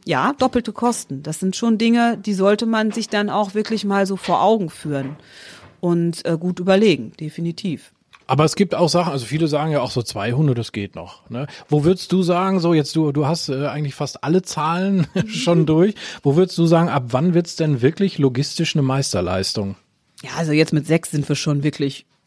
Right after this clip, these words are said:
Speaker 1: und dann natürlich auch noch mit Größenordnung gut von bis, ne? Also der kleinste wiegt, wiegt zehn Kilo, der größte sechzig.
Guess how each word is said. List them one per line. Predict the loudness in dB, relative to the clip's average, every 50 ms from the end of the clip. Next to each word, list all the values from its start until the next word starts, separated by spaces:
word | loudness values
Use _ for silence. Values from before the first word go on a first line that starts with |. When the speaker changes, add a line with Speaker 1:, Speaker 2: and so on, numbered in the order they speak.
| _ _ _ _ _ _ _
Speaker 1:
und | 0 2 4 4
dann | 6 6
natürlich | 4 6 6 6 6 6
auch | 4 4 2
noch | 2 0 0 0
mit | 0 -2 -2 -4 -8 -16 -8
Größenordnung | 0 4 4 4 4 2 2 4 4 4 4 2 0 0
gut | 0 -2 -4
von | -4 -4 0 0 0 2 2
bis, | 2 2 2 0 0
ne? | 0 0 0
Also | 0 0
der | -2 -4 -4 -4
kleinste | -4 -2 0 0 0 0 0 -2 -4 -4
wiegt, | -4 -4 -6 -10 -10 -6
wiegt | -4 -4 -4 -4 -6 -4
zehn | 0 0 2 2 0
Kilo, | 0 2 2 2 4
der | 2 2 0
größte | 0 0 -2 -2 -2 -6 -6
sechzig. | -4 -2 -4 -4 -4 -2 0 2 2 0 -2